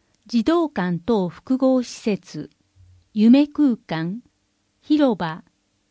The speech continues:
テニスコート、グラウンドが描かれています。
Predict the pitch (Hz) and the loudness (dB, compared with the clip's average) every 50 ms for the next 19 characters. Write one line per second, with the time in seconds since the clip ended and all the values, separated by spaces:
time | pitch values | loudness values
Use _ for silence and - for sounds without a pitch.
0 | _ _ - 214 220 247 269 294 285 - - - - 285 269 233 208 - - 175 | _ _ -4 2 4 6 6 6 4 2 -4 -4 -2 0 0 0 -2 -6 -8 -8
1 | 170 175 240 - _ _ _ _ _ _ _ _ _ _ _ _ - 202 220 214 | -8 -8 -8 -12 _ _ _ _ _ _ _ _ _ _ _ _ -6 -2 0 0
2 | 240 269 285 294 302 302 285 294 285 285 - 269 262 - 208 196 - 240 240 - | 2 4 4 6 6 6 6 4 2 0 0 -2 -2 -2 -2 -2 -2 -2 -2 -2
3 | 262 262 247 226 214 - 180 175 170 170 170 165 160 - - - - _ _ | -2 -2 -2 -2 -4 -4 -6 -4 -4 -2 -4 -4 -6 -8 -14 -20 -20 _ _